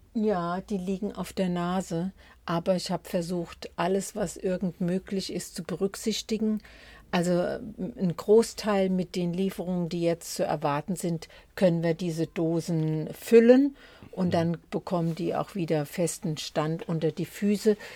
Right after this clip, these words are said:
Speaker 1: Hier ist der Early Morning Tea, der ist zum wiederholten Male nicht lieferbar. Da bleibt die Dose liegen,
Speaker 2: Mhm.
Speaker 1: aber das kommt. Und dann kannst du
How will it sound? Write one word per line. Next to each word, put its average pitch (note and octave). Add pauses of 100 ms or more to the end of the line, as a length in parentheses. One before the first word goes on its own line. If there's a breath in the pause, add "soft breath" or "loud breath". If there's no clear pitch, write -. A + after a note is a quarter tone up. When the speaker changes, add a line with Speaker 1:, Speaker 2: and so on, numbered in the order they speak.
(100)
Speaker 1:
Hier G#3
ist -
der F#3+
Early F#3
Morning G#3
Tea, A#3+ (480 loud breath)
der F#3+
ist -
zum F#3
wiederholten F#3+
Male F#3+
nicht G#3
lieferbar. G#3+
Da F#3+
bleibt F3+
die F3
Dose F3+
liegen, G3+
Speaker 2:
Mhm. G3
Speaker 1:
aber E3 (320 loud breath)
das E3
kommt. C3 (460 loud breath)
Und F3+
dann D#3
kannst D#3+
du F3